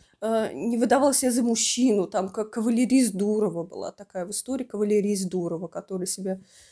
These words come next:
за мужчину выдавал. Это вот об этом нет, четко написано. Даже брюки, вот если посмотреть даже в Википедию элементарно, что означает это слово? Означает штаны моряка.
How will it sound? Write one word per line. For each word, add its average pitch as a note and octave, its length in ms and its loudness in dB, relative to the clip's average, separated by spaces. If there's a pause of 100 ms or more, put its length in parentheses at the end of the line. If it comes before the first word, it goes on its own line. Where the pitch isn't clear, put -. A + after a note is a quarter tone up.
(140)
за G3 160 0
мужчину G3 460 0
выдавал. F3+ 460 -2
Это F#4 200 4
вот F4+ 160 4
об A3+ 160 2
этом G#3+ 300 -2
нет, C4+ 400 2 (260)
четко C4+ 440 -2
написано. F#3+ 580 -6 (500)
Даже A#3+ 380 4
брюки, C#4 560 6
вот G3 320 -4
если A3 320 -4
посмотреть C4+ 680 2
даже G#3+ 240 2
в G#3 40 -4
Википедию F#3+ 960 -2 (300)
элементарно, G#3+ 840 2 (340)
что - 240 2
означает D4+ 420 4
это D#4 180 -2
слово? G#3 500 4
Означает B3 480 6
штаны C#4+ 400 8
моряка. A3 560 4